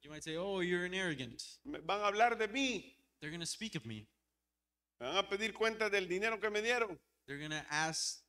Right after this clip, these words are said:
Speaker 1: the accounts of the ma-, the money I made.
Speaker 2: No quiero nada de eso.
Speaker 1: I don't want any of that.
Speaker 2: Lo que yo le pido a la gente es,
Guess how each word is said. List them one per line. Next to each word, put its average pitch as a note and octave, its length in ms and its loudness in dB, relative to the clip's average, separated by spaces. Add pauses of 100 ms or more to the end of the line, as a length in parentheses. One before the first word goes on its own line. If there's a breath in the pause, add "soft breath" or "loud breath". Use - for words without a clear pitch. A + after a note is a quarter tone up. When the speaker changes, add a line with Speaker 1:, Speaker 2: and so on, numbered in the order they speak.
Speaker 1:
the C3 100 -4
accounts D#3+ 400 -6
of B2+ 80 -8
the C3+ 80 -4
ma-, D3 260 -2 (100)
the C#3 100 -4
money E3 260 2
I A#2+ 60 -4
made. A2 340 -10
Speaker 2:
No F3 160 -10
quiero B3 360 6
nada E3+ 340 -2
de D#3 60 -4
eso. - 180 -10 (300)
Speaker 1:
I D#3+ 80 0
don't G3 160 4
want G3 160 4
any D3 220 -2
of A#2 80 -6
that. A#2 200 -6 (120)
Speaker 2:
Lo F#3 120 0
que G3 140 -2
yo A3+ 120 8
le A#3 120 6
pido A#3+ 320 2
a A3 40 8
la F#3 120 4
gente G#3+ 320 2
es, G3+ 140 4